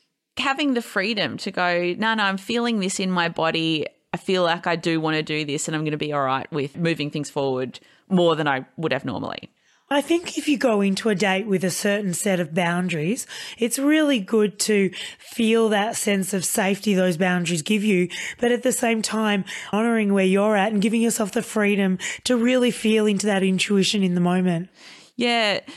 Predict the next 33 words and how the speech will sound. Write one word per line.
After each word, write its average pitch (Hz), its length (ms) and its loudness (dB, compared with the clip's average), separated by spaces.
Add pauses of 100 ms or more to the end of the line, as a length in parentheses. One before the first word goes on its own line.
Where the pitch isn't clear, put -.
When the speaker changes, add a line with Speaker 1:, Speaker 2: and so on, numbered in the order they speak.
(120)
Speaker 1:
Do 294 80 -2
you 330 360 2
have 370 280 -2
rules 202 400 0
yourself - 720 -4
around 220 500 -2
sex - 360 -4
and 214 120 -4
dating? 349 520 -8 (760)
Speaker 2:
So 226 280 0
let's 262 280 0
just - 240 0
talk 220 220 -2
about 202 320 0
the - 80 -12
question 196 480 0
first. 180 300 -2
Do 196 140 2
I 185 100 2
have 170 220 0
rules? 175 360 2 (300)
I 247 120 2
do. 240 340 2 (280)
I 240 140 2
always 233 300 4
say 208 360 0
to 208 120 -4
myself, 196 500 0 (440)
even 277 340 2
if 254 160 0
I 220 140 2
want 208 360 2
to 285 260 2